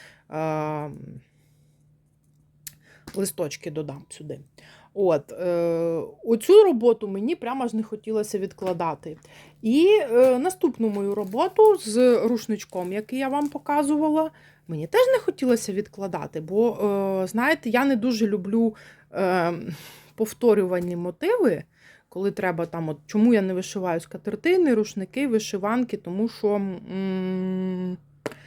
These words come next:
треба вишивати одні й ті самі елементи багато разів. А на рушнику, самі розумієте, тут дуже багато разів. Ну, наприклад, оцей мотивчик, от, його треба буде раз, два, три, чотири,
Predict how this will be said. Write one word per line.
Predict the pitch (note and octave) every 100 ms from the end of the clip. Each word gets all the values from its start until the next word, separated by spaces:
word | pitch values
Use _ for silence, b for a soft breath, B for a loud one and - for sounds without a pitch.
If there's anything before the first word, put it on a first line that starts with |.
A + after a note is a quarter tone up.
| B B B
треба | F3+ A3 G#3+
вишивати | G#3 G#3+ G3+ G#3+ A3 G3
одні | - F3 E3+ G3+
й |
ті | G#3
самі | G3 G3+ F#3+ F#3+
елементи | F3+ F3 G#3 G#3+
багато | E3+ D#3+ E3 E3
разів. | E3+ D#3 C#3+ -
А | E3+
на | F3
рушнику, | F#3 F#3+ G3+ G3 B3 D4+ F#3 -
самі | - G3+ G#3
розумієте, | G#3 F3+ F3+ F#3 G#3+
тут | E3+ G3+ - b b b -
дуже | A#3 A#3 F3
багато | D#3 D#3 C#3 C#3 D3
разів. | D3+ C#3 C3
Ну, | F#3+
наприклад, | G3 E3+ G#3+ F3+ E3+
оцей | F3+ - F#3
мотивчик, | F3+ - F#4 - G#3+ - b b b b b
от, | F3+ E3 D#3 E3+
його | F#3 G#3+
треба | G#3+ G#3 F#3+
буде | F#3 F#3+ F#3 F3 - A3+
раз, | - F#3+ E3+ F#3
два, | E3 E3+ E3+ C3+
три, | - G3+ G3 F3
чотири, | - - - B3 F4+ G4 A4